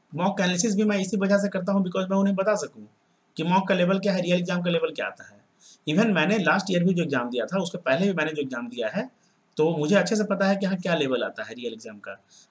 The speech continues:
और last year का तो मैंने, मेरा जो भी score वगैरह था, वो, उसका मैंने score card वगैरह खुद पहले ही सब share कर रखा है। तो इस तरीके से मतलब आपका जो है वो आप लोग मतलब कर सकते हैं, ठीक है। और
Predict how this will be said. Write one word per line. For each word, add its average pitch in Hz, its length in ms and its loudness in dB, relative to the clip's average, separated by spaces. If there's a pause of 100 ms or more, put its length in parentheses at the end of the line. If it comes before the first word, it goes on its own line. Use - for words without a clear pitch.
और 175 140 2
last 175 280 4
year 202 80 4
का 208 100 0
तो 196 120 0
मैंने, 196 340 2
मेरा 160 140 2
जो 160 160 2
भी 196 120 4
score 175 300 -2
वगैरह 143 200 2
था, 196 140 -2
वो, 160 260 -6
उसका 185 200 -4
मैंने 190 160 -2
score 208 220 -2
card 190 220 2
वगैरह 196 200 0
खुद 214 200 -4
पहले 185 240 0
ही 254 60 0
सब - 120 -6
share 147 240 -4
कर 110 140 -8
रखा 104 240 -12
है। 95 180 -16 (4000)
तो 254 340 6
इस 175 140 0
तरीके 196 260 2
से 226 100 0
मतलब 190 260 2
आपका 190 520 2
जो 151 140 0
है 202 180 4
वो 170 100 0
आप 156 180 2
लोग 175 120 -4
मतलब 170 160 -2
कर 170 100 2
सकते 175 320 -4
हैं, 214 100 0
ठीक 208 200 0
है। 156 240 2 (300)
और 220 320 6